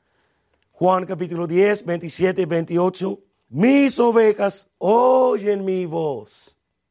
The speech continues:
¿Dónde está la voz de Cristo hoy en la Biblia? ¿Qué dice? "Yo las conozco y me siguen". No solamente sienten, se sienten las iglesias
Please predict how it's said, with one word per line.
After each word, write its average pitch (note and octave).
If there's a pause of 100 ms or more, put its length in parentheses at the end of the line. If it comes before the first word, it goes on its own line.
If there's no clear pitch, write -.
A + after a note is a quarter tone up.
(220)
¿Dónde G#3
está F3+
la F3
voz D#3+
de D#3
Cristo D#3
hoy D3
en G2+
la A2
Biblia? G#2+ (1900)
¿Qué D#3
dice? E3+ (1160)
"Yo F3
las A3
conozco G#3+ (920)
y D#3+
me D3+
siguen". D#3 (1600)
No E3+
solamente G#3+
sienten, F#3+
se D#3+
sienten G3
las F3
iglesias F#3